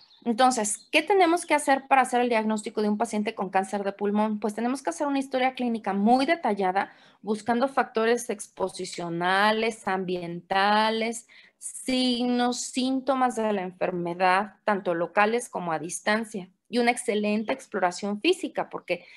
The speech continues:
el cáncer de pulmón puede tener metástasis a otros sitios y dar ma-, o diferentes tipos de manifestaciones. Entonces hay que hacer un buen interrogatorio y una buena exploración física.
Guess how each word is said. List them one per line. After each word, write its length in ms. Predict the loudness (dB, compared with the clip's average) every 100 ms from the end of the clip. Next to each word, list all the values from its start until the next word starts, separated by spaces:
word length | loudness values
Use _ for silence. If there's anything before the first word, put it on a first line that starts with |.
| -20 -6
el 240 | 0 0
cáncer 340 | 2 0 0 -2
de 100 | -2
pulmón 320 | -2 -2 -2
puede 200 | -2 -4
tener 440 | -4 -2 0 0 -2
metástasis 760 | -2 0 -2 -2 -4 -4 -6
a 100 | -6
otros 280 | -6 -6 -6
sitios 580 | -4 -6 -4 -10 -10 -4
y 100 | 0
dar 120 | 2
ma-, 200 | 2 0 2
o 80 |
diferentes 560 | 0 0 -2 -2 -2 -4
tipos 260 | -4 -4 -2
de 80 |
manifestaciones. 880 | 0 -2 -4 -8 -10 -8 -4 -4 -4
Entonces 300 | -6 -10 -8
hay 100 | -4
que 80 | -2
hacer 240 | -2 0 -2
un 180 | -2 -6
buen 260 | 0 0 2
interrogatorio 640 | 0 0 2 0 0 0
y 40 | 0
una 120 | 0
buena 180 | 0 -4
exploración 480 | -4 -2 -2 -6
física. 420 | -12 -16 -20 -20